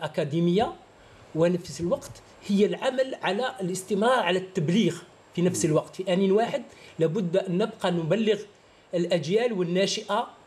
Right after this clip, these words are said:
Speaker 2: صحيح.
Speaker 1: حتى يكون عندهم اعتزاز وارتباط أكثر، يكونون فخورين
Speaker 2: مم.
Speaker 1: بالتضحيات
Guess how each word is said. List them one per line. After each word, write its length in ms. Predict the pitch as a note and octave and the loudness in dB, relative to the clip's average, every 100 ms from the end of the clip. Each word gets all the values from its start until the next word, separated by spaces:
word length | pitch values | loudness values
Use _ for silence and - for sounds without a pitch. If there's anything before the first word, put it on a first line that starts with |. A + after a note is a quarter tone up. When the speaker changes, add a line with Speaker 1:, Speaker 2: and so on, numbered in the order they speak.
| - | -20
Speaker 2:
صحيح. 280 | - - - - - - - | -20 -20 -20 -20 -20 -14 -4
Speaker 1:
حتى 420 | - - - A#3 | 0 0 -2 -2
يكون 340 | G#3 - A3 | -2 -2 -4
عندهم 320 | G3+ G3+ G3+ | -2 0 0
اعتزاز 680 | G3 E3+ - G3 F3+ G3 D3+ | 2 0 0 0 2 2 0
وارتباط 580 | D#3+ G3+ - G3+ F#3 E3+ - | -2 -2 -2 -4 -2 -2 -4
أكثر، 300 | - - D#4+ D#4+ - - - - - | -10 -2 -2 -2 -6 -20 -20 -8 -4
يكونون 540 | D#3 A#3 A3+ A#3 G#3 | -2 0 2 4 4
فخورين 540 | F#3+ F#3+ - G3 G3+ D3 | 2 -2 0 2 2 0
Speaker 2:
مم. 80 | C3 - - - - - A2 G#2 C3+ | -6 -16 -20 -20 -20 -16 -14 -6 2
Speaker 1:
بالتضحيات 2500 | F#3+ A3 A3 G#3+ F#3 F3+ D#3+ D#3+ D#3 D3+ D3+ C#3+ C#3 C3+ C3+ D3 - - D#3 F#3 F3 F#3+ F#3 C4 F#3+ | 4 4 2 2 2 2 0 2 2 4 2 2 0 0 0 0 -4 -8 -4 -2 -2 -2 0 2 0